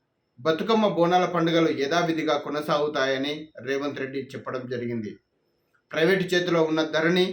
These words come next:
ప్రభుత్వ సంస్థకు అప్పగించడం జరిగిందని, ధరణి పోర్టల్ను ఫోరెన్సిక్ ఆడిట్ చేస్తే తప్ప అసలు విషయాలు బయటపడవని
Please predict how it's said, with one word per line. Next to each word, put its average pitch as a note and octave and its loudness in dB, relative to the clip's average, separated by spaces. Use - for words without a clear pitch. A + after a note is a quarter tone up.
ప్రభుత్వ F#3+ 0
సంస్థకు F3 -2
అప్పగించడం E3 0
జరిగిందని, D3+ -2
ధరణి E3+ 2
పోర్టల్ను F3+ 4
ఫోరెన్సిక్ G#3+ 0
ఆడిట్ E3 -2
చేస్తే E3 0
తప్ప D3+ 0
అసలు F3 -2
విషయాలు D#3 0
బయటపడవని D3 0